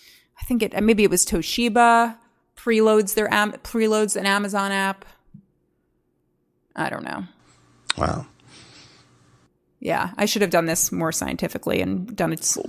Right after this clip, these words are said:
Speaker 1: afloat.
Speaker 2: What about the Chromebooks? Now, Chromebooks are really low price points,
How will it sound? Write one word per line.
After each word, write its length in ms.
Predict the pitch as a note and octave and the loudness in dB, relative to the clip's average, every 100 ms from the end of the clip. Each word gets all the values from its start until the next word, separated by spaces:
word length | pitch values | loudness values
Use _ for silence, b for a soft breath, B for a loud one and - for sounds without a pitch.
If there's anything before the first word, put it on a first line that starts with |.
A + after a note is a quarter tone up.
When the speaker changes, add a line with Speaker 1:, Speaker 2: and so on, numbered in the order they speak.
| - | -6
Speaker 1:
afloat. 300 | - - - | -6 -2 6
Speaker 2:
What 120 | G3+ | 6
about 260 | G4 F#4+ - | 8 8 6
the 60 | |
Chromebooks? 720 | - - C#3+ C#3+ C3+ D2+ - - | 2 4 6 6 6 2 2 2
Now, 100 | G#2+ | 2
Chromebooks 640 | - E3+ G#3+ F3+ - - - | 4 4 6 6 6 4 6
are 460 | F#2+ F#2+ F2+ D#2+ - _ - - _ | 8 8 6 2 -4 _ -18 -18 _
really 380 | G#2 G#2+ C#3 A2+ | 6 10 10 10
low 180 | F#2+ F2 | 8 6
price 300 | - E2 - | 4 2 2
points, 560 | - - - - - | -2 -4 -2 -2 -2